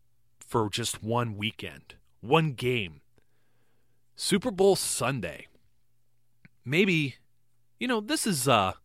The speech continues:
this is one of those things where I'm kind of excited because there's a team that hasn't won it before, being the Atlanta Falcons. They definitely belong here.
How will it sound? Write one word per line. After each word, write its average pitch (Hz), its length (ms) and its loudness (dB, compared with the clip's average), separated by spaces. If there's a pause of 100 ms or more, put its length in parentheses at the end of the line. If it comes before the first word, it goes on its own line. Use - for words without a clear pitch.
(440)
this 370 160 2
is 175 120 0
one 160 140 4
of 135 120 4
those 117 260 4
things 127 360 0
where 101 420 0 (1000)
I'm 143 220 -2 (100)
kind 151 300 0
of 127 300 -2
excited 127 640 0 (920)
because 123 720 0
there's 196 180 6
a 143 60 -6
team 160 340 0
that 143 140 2 (220)
hasn't 147 340 4
won 127 260 2
it 135 140 -8
before, 135 580 4 (1160)
being 156 220 6
the 143 100 -2
Atlanta 135 300 0
Falcons. 127 800 -2 (960)
They 202 140 -2
definitely 208 640 4
belong 185 520 2
here. 110 400 -4